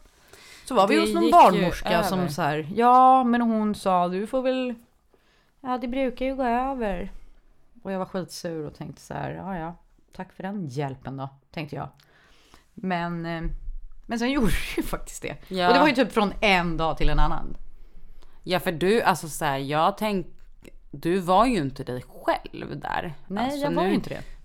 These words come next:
Speaker 2: det är ju, vi har, vi snackar om otroligt extremt kort tid i det stora sammanhanget, men det var ändå jättejobbigt att se dig sådär.
Speaker 1: Ja. Ja, det kan jag tänka mig. Det måste ha varit rätt jobbigt att jobba med mig också.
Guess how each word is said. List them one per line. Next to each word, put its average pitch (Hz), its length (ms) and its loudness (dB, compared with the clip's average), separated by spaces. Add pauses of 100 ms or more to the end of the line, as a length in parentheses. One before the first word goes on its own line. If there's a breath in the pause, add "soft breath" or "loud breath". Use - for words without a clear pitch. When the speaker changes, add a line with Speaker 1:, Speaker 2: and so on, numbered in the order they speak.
Speaker 2:
det 156 140 -4
är 180 40 0
ju, 190 140 0
vi 165 180 -2
har, 170 100 -2
vi 151 100 -6
snackar 147 260 -6
om 135 180 -6
otroligt 139 680 -8 (220)
extremt 135 500 -10
kort - 280 -8
tid 165 200 -4
i 135 80 -4
det 135 100 -8
stora 131 540 -6
sammanhanget, 139 760 -6
men 147 140 -4
det 151 100 -4
var 143 100 -2
ändå 143 280 -2
jättejobbigt - 840 -2
att 135 60 -6
se 262 360 -2
dig - 180 -8
sådär. - 480 -6 (1160)
Speaker 1:
Ja. 180 400 -4 (200)
Ja, 196 160 -4
det 190 80 -4
kan 214 80 -2
jag 277 100 -2
tänka 233 240 -4
mig. 220 140 -2 (180)
Det - 140 -14
måste 190 200 -4
ha 190 40 -2
varit 190 100 -8
rätt 180 120 -10
jobbigt 170 260 -6
att 175 140 -4
jobba 180 400 -8
med 220 120 -6
mig 135 220 -6
också. 190 300 -10